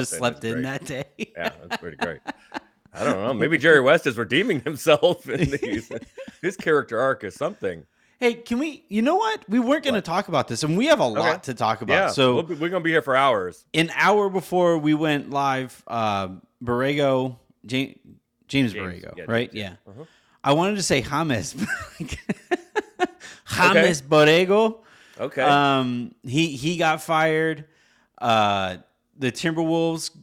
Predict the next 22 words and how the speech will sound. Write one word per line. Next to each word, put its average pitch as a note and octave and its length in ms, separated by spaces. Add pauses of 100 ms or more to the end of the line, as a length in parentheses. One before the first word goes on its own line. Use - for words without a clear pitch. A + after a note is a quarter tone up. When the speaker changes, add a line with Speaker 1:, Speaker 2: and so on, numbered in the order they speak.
(120)
Speaker 2:
gave C#3 220
up C#3 160
a A2+ 60
giant C3 480
lead C#3 220
yesterday, C#3+ 800
Speaker 1:
They A#2+ 80
Speaker 2:
and G#2 300
Speaker 1:
did. F#2 100
Speaker 2:
Karl C#3 300
Anthony B2+ 340
Towns C#3 800
is, G2+ 640 (140)
uh, F#2 460 (680)
man, G2 440 (580)
like, F#2 180 (140)
Speaker 1:
Yeah. A2 160
Speaker 2:
Nemanja A#2+ 460
Bjelica. B2+ 920 (100)
Like, A#2 200
is A2+ 140
he, A#2 340